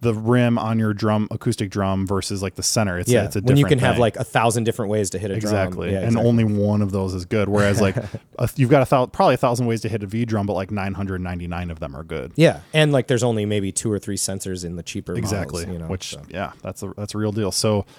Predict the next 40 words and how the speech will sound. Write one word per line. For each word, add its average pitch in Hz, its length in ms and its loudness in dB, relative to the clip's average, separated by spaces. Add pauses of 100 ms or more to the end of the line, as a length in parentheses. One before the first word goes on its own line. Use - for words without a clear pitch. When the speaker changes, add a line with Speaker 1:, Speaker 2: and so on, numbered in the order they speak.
(160)
Speaker 1:
one 139 260 0
third, 104 300 0
man, 87 200 -4
that 110 140 0
is, 120 120 2
Speaker 2:
Yeah. 147 100 8
Speaker 1:
that 113 80 4
is 110 80 2
a - 20 -4
big 107 120 0
deal. 107 160 4
And 113 80 4
I, 135 180 4
so 143 160 0
Speaker 2:
That's 123 180 6
cool. 165 220 4 (220)
Speaker 1:
as, 143 260 4
like, 147 160 4
as 135 180 4
much 123 220 4
of 113 140 -2
not 110 280 2
a 110 120 0
religious 104 320 -2
person - 320 -6
at 101 160 -4
all 104 240 4
as 110 80 0
I 107 100 0
am, 110 180 0
I'm 110 160 -2
still 113 300 0
now 107 300 2
going 101 260 -2
to - 140 -8
make 101 160 -2
sure 120 240 0
that 120 100 2
I 98 80 2
start 104 400 0